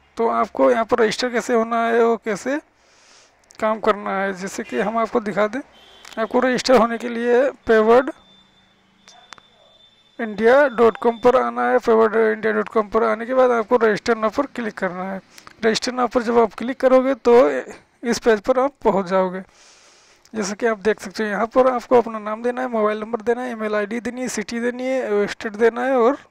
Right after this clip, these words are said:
यहाँ पर बताना है कि आपको एआईडी क्यों लेनी है। उसके बाद आप अपना कैप्चा फिल कर दें, रिक्वेस्ट कॉल पर क्लिक कर दें। आपके पास चौबीस घंटे बाद कॉल वापस आएगी।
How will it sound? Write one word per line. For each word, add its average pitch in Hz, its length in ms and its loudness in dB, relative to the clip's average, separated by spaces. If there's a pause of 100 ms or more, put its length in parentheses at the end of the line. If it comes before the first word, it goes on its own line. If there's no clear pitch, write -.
(840)
यहाँ 208 120 -4
पर 214 120 -4
बताना 208 340 -4
है 240 120 -6
कि 262 120 -4
आपको 233 400 0
एआईडी 214 400 0
क्यों 220 240 -6
लेनी 196 240 -8
है। 196 140 -14 (920)
उसके 208 180 0
बाद 240 200 2
आप 233 180 -4
अपना 233 280 -4
कैप्चा 220 340 0
फिल 247 180 -2
कर 262 160 -2
दें, 277 140 -6 (600)
रिक्वेस्ट 220 380 0
कॉल 226 160 0
पर - 200 -4 (160)
क्लिक 208 200 -6
कर 202 140 -6
दें। 196 140 -12
आपके 214 360 -8
पास 240 360 4
चौबीस 240 360 2
घंटे 214 260 -2
बाद 233 260 0 (400)
कॉल 233 220 -2
वापस 214 340 -2
आएगी। 240 320 -2